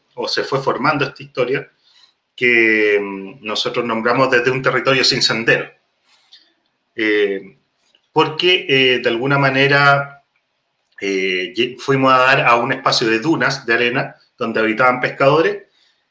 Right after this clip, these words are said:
eh, y, y es justamente el tipo de territorio donde no admite senderos, se borran las huellas todos los días. Y era un poco esta relación con que empie-, empieza a, a fundar la Escuela de Talca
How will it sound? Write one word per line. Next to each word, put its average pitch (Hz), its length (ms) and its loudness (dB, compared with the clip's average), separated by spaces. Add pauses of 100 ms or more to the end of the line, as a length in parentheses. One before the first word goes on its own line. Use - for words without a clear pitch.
(120)
eh, 107 640 2
y, 113 760 -4 (200)
y 113 360 -12
es 120 80 -2
justamente 143 600 0
el 123 160 0
tipo 151 260 0
de 143 100 4
territorio 139 520 0
donde 120 300 -2
no 135 180 2
admite 139 360 0
senderos, 120 520 0
se 127 100 0
borran 127 280 2
las 117 140 0
huellas 127 260 -2
todos 127 200 -2
los 120 140 -2
días. 123 200 -4 (640)
Y 131 100 0
era 147 100 4
un 147 120 -4
poco 147 800 2 (640)
esta 127 240 0
relación 127 520 2
con 139 240 -2
que 120 420 -2 (400)
empie-, 127 480 -2
empieza 123 480 -2
a, 107 840 2 (100)
a 110 100 -8
fundar 113 340 -2
la 131 100 -2
Escuela 127 240 2
de 113 100 2
Talca 139 640 0